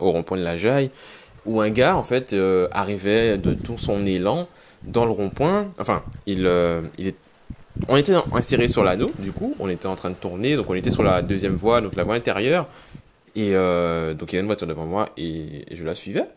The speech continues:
et on allait se déporter, donc, euh, on arrive sur la dernière, euh, sortie, donc on allait se déporter pour sortir sur la, la prochaine sortie, quoi. Et là, le gars arrive dans sa deux cent six. Alors, je juge pas les, les gens qui ont des deux cent six parce que mon frère a une deux cent six maintenant,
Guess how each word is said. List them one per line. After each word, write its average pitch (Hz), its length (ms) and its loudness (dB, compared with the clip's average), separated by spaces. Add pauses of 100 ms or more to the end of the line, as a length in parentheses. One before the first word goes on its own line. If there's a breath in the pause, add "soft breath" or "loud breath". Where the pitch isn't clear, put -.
(540 soft breath)
et 180 240 2
on 110 100 -2
allait 131 120 2
se - 100 -4
déporter, 107 480 -2
donc, 110 240 -6
euh, 87 180 2
on 85 80 -4
arrive 101 180 -2
sur 101 120 -4
la 87 100 0
dernière, 92 640 -2
euh, 80 380 -2 (300)
sortie, - 340 -6
donc - 120 -4
on 98 60 -2
allait 101 120 2
se 113 120 -2
déporter 104 440 0
pour 180 220 -2
sortir 202 420 -4 (580 soft breath)
sur - 200 -8
la, 120 120 0 (180)
la 98 120 -4
prochaine 185 260 -6
sortie, 170 300 -6
quoi. 90 200 -6 (720 soft breath)
Et 180 80 4
là, 240 300 0 (140)
le 156 120 0
gars 190 220 0
arrive 175 280 -2
dans 139 120 0
sa 131 180 -4 (380)
deux 127 240 -2
cent 180 200 -4
six. - 500 -4
Alors, 185 160 -4
je 90 120 -8
juge 98 220 -6
pas 143 140 2
les, 127 100 2
les 101 440 -6
gens 113 180 -2
qui 127 120 -10
ont 98 60 -4
des 95 160 -4
deux 92 120 -4
cent 110 160 -6
six - 220 -8
parce - 200 -8
que 87 180 -4
mon 82 180 -6
frère 113 300 -6
a 87 80 -4
une 85 100 -6
deux 95 100 -6
cent 127 140 -4
six 160 220 -8
maintenant, 170 320 -4